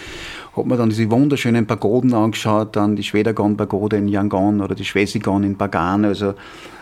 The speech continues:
wunderschön. Also ich liebe Indien, also nicht Indien, also diese Länder in Asien, die Leute,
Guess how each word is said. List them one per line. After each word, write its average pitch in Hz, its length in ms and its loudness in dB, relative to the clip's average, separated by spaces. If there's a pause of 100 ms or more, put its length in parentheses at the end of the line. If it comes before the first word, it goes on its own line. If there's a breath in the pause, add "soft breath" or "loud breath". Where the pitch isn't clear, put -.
(140)
wunderschön. 104 640 2
Also 98 420 -2
ich 139 320 -6
liebe 156 300 2
Indien, 165 440 2
also 131 540 0
nicht 113 140 0
Indien, 127 340 2
also 127 220 -4 (260)
diese 135 200 -2
Länder 120 280 2
in 139 80 0
Asien, 123 460 -2 (420 loud breath)
die 135 60 -2
Leute, 113 400 0